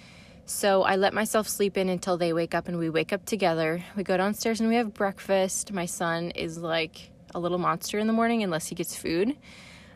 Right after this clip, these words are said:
I mean, let's be real, aren't we all? <laughs> Like, I love to eat upon waking up. So we try to eat right away in the morning, and then I have, um, I clean everything up, and my sons, I get them dressed and change their diapers, and we go back downstairs.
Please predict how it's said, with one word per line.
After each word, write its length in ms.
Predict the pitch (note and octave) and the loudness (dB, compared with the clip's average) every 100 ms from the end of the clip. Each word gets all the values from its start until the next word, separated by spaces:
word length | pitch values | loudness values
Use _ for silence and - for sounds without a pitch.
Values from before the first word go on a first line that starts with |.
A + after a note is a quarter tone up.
| - | -10
I 60 | G3+ | -6
mean, 180 | F#3 | -4
let's 200 | F3 E3+ | -4 -8
be 120 | - F3 | -6 -4
real, 460 | E3+ E3 G3+ B3+ | 0 2 2 0
aren't 180 | - F#3+ | 0 0
we 80 | F#3 | 2
all? 200 | F3 G#3+ | 2 2
<laughs> 100 | - - - - | 2 2 0 -4
Like, 140 | G3 | -4
I 80 | G3+ | -2
love 260 | G3 G3 G3 | -2 -2 -4
to 100 | G3+ | -4
eat 240 | G3+ A#3+ | -2 0
upon 340 | G#3+ - G#3 G3+ | -2 0 0 0
waking 360 | G3 - G#3 | -2 -4 -8
up. 160 | G3+ B3 - - - - - - - - | -8 -10 -14 -20 -20 -20 -20 -20 -20 -16
So 260 | - A3+ G#3+ | 0 4 6
we 100 | G#3+ | 4
try 200 | - G#3+ | 4 2
to 180 | G3 - | 2 -2
eat 140 | B3 | 2
right 120 | B3 | 4
away 220 | A#3+ A3+ | 4 4
in 80 | G#3+ | 4
the 60 | G#3+ | 2
morning, 540 | G3+ G3 G3 F#3+ F#3+ - | 2 2 2 2 0 -2
and 160 | F#3+ | -2
then 160 | F3+ F3+ | 2 2
I 60 | G3 | 2
have, 560 | F3+ F#3 F#3 F3+ - - - - - - - | 2 4 4 2 -6 -20 -20 -20 -20 -18 -4
um, 300 | F#3 F3+ F3 | -2 0 -2
I 60 | F#3 | -4
clean 300 | - B3+ A#3 | 0 4 4
everything 360 | A3 G3+ G#3+ | 4 2 2
up, 160 | G3+ G3 | 4 2
and 140 | F#3+ | 2
my 100 | F3+ | 0
sons, 500 | F3+ - F#3+ F#3 F#3 - | 0 0 2 2 0 -2
I 80 | |
get 160 | F3 F3+ | -4 -2
them 180 | G3 G#3 | 0 0
dressed 420 | G3+ F#3+ F3+ - | 2 0 -2 -8
and 100 | F3 | -8
change 220 | F#3 F3 | -6 -4
their 100 | F3 | -4
diapers, 560 | F3 A3+ A3 G#3 G3+ F#3 | 0 0 0 -2 -2 -2
and 100 | F3+ | -2
we 160 | F3+ E3 | -2 -2
go 160 | F3+ | 0
back 220 | F3+ F#3 | 0 0
downstairs. 800 | F#3+ F3+ F3+ - F3+ E3+ E3+ - | 0 -2 -2 0 2 2 0 -4